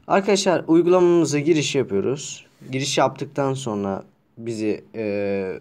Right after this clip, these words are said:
böyle bir ekran karşılayacak. Buradan harika, haydi gidelim,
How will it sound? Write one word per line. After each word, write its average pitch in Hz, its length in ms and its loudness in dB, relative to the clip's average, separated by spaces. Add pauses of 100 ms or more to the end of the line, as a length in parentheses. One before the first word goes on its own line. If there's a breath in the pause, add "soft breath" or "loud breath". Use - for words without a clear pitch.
(340)
böyle 113 360 0
bir 104 200 -4
ekran 117 360 -4
karşılayacak. 98 680 -6 (560 soft breath)
Buradan 139 400 -2
harika, 127 640 -4
haydi 117 340 -4
gidelim, 104 500 -4